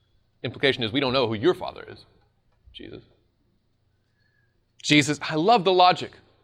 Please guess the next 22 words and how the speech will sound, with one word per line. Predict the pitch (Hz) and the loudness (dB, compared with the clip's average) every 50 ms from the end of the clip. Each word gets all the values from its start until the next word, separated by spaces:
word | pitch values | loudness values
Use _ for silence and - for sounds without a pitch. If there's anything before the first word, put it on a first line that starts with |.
| _ _ _ | _ _ _
Jesus | _ - 190 185 - 233 214 - | _ -8 -8 -6 -6 -8 -8 -8
just | 220 - - - | -8 -10 -10 -8
comes | - 208 196 175 - | -4 -4 -4 -2 -2
with | - - | -4 -6
such | - - - 202 202 - - - | -6 -4 -6 -6 -4 -6 -14 -14
clear | - - - - 208 214 208 196 | -14 -14 -4 -2 0 2 2 2
thinking. | 196 - 202 190 180 - 120 117 | 2 2 -2 -2 0 -4 -6 -6
Look | 147 165 190 | -2 -2 -2
at | 175 160 | 0 2
this, | 180 139 - - - - _ _ _ _ | 0 0 0 -4 -20 -20 _ _ _ _
verse | - 156 147 | 0 0 2
thirty-nine | - - 175 165 156 160 156 147 139 131 | 4 4 4 4 6 4 4 4 2 2
still. | - - 113 98 - - - _ _ _ _ | 2 0 0 0 0 -10 -20 _ _ _ _
Jesus | - - 135 127 - 202 - | 0 2 2 2 2 0 0
said | - 262 254 190 | 2 2 2 2
to | 180 | 2
them, | 135 120 101 92 90 - - - _ _ _ _ _ _ _ _ | 0 0 -2 -2 -6 -12 -20 -20 _ _ _ _ _ _ _ _
"If | - 311 330 320 - - - _ | 4 4 4 4 0 -8 -16 _
you | - 202 240 247 | 2 4 4 8
were | 233 226 226 - | 8 6 6 6
Abraham's | - 226 233 196 208 202 180 175 190 185 180 160 - | 4 4 4 6 6 4 6 6 4 4 2 0 -4
children, | - - - 277 262 156 139 143 151 160 | -2 2 4 4 4 4 4 2 2 0